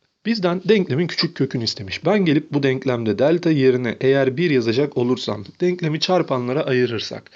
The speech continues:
denklemimizin çarpanlara ayrılmış hali arkadaşlar iki x eksi bire x eksi bir olarak geliyor. Eşittir sıfır.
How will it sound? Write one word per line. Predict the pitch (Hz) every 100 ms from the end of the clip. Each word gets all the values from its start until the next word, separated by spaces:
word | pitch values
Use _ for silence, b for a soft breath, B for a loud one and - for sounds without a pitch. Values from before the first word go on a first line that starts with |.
| B B -
denklemimizin | 175 185 208 190 127 135
çarpanlara | 151 143 143 151 160
ayrılmış | 160 139 135 143 151 127
hali | 107 104
arkadaşlar | 127 131 160 143 147 151 b b b b _ _
iki | 170 - 190
x | 117 - -
eksi | 127 117 - 104 92 - _
bire | 123 165 156 156 - _ _ b b b b _ -
x | 185 - -
eksi | 120 - - 110 - - -
bir | 175 165
olarak | 135 110 123 170 - - -
geliyor. | 127 110 98 98 - 190
Eşittir | 185 170 - 160
sıfır. | 151 - - 101